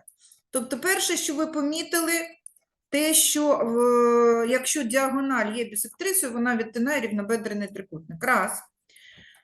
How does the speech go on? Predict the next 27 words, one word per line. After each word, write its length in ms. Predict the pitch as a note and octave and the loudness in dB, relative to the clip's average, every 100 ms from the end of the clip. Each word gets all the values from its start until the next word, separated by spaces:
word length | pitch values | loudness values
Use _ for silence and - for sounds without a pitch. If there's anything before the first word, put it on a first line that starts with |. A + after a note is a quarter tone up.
| _ - | _ -2
А, 560 | G#3+ G#3+ G#3 G3+ - - | 4 6 6 4 2 2
що 240 | - G4 | 4 4
це 180 | G#4 D#4+ | 2 0
буде 300 | A#3+ C#4 D4+ | 0 0 0
означати? 560 | C#4+ C#4 - G#3 G#3 | 2 0 2 0 0
Що 180 | F#3+ - | -4 -4
нижній 400 | C4+ E4 B3+ B3+ | -4 -2 -2 -2
трикутник 520 | B3+ - C#4 A#3 C4 | -2 -6 -6 -6 -6
рівнобедрений, 760 | C4+ C4 C4+ C4 D#4 D#4+ C4 A#3 | -6 -4 -2 2 2 2 0 0
тобто 300 | A#3 A3 A3+ | -2 -8 -10
тут 280 | A3+ B3+ E3+ | -10 -10 -2
десять, 640 | F3 C#3+ - - - - | -2 -2 -4 -8 -14 -10
так? 400 | A3 C#4+ - - _ _ - - _ _ _ - _ _ | -6 -6 -6 -18 _ _ -20 -20 _ _ _ -20 _ _
Периметр 520 | B3 D4+ G4+ G#4 D4+ | 2 2 2 0 0
ми 140 | C4+ D4+ | 2 0
вже 180 | C#4+ | 0
можемо 420 | D4 B3+ G#3+ G3+ F3+ | 0 2 2 0 -2
знайти. 340 | G3+ F#3+ F#3+ | -4 -4 -4
Давайте 360 | A#3 F4 F4 C#4+ | 0 0 2 0
знайдемо 460 | C4 B3+ C#4+ C4+ | 0 2 2 2
не 120 | B3+ | 0
лише 340 | C4 C4+ D4+ F#4 | 0 0 -2 -4
периметр, 640 | E4+ C#4+ B3 G#3+ G#3+ G#3 | -4 -2 -2 -2 -4 -6
знайдемо 580 | G#3 A#3+ A3 D4+ E4+ C4+ | -2 -2 -2 -4 -2 -4
ще 180 | - C4+ | -6 -6
такі 360 | C4+ - C4 | -10 -4 0
речі. 580 | A#3 G3 D#3+ D#3 D#3 | 2 0 -2 -6 -12